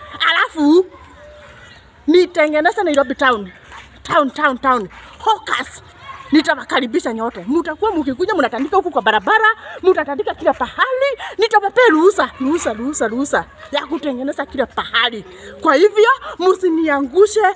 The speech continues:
munishikilie na waomba kwa rasmi.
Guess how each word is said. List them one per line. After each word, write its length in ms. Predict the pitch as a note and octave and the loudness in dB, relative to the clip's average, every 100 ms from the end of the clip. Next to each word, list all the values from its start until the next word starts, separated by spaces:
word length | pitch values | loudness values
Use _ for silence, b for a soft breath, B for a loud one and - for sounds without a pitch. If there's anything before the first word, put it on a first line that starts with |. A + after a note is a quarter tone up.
| B B | B B
munishikilie 920 | F#4+ F#4+ F4 E4+ E4 - D#4+ D#4+ G4+ G#4+ G4+ B - | 4 4 4 -2 -4 -4 0 4 4 4 0 B -2
na 200 | E4 D#4+ | 0 2
waomba 400 | C#4 C#4 D4 D#4 | 0 -2 -2 -4
kwa 160 | C4 | -2
rasmi. 480 | G#3+ C#4 C#4 C4 G3 | 2 2 0 -6 -8